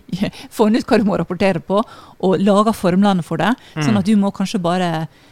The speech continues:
Speaker 1: eh, ja, eh, gjør den ene målingen da,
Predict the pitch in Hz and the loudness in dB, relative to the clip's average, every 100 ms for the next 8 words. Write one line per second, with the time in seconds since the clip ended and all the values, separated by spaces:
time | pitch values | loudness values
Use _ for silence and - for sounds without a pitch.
0 | _ - 170 165 165 151 - 165 - _ | _ -8 -6 -6 -8 -12 -8 -8 -10 _
1 | - _ - - 165 160 160 156 - - | -20 _ -16 -8 -6 -4 -6 -10 -12 -16
2 | - _ _ 214 226 226 214 190 214 185 | -18 _ _ 0 4 4 2 2 2 4
3 | 196 208 170 202 | 2 2 0 -2